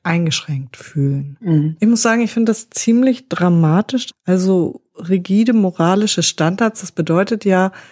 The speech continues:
Speaker 1: die anderen sagen, ähm, dass sie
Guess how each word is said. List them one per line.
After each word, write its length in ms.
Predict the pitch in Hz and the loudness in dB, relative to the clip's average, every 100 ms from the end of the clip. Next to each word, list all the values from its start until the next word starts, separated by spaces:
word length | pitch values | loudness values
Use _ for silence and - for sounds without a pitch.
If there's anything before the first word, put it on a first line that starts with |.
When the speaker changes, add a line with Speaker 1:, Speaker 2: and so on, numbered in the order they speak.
| _ _ - | _ _ -6
Speaker 1:
die 140 | 170 | -2
anderen 760 | 151 202 226 233 226 226 226 - - | 0 2 2 2 2 4 2 -2 -8
sagen, 800 | 160 165 165 185 214 220 220 - | -4 0 2 2 2 2 0 -2
ähm, 440 | 175 185 185 175 - | -4 -2 -4 -6 -6
dass 200 | 170 - | -6 -2
sie 340 | 180 165 165 | 0 2 0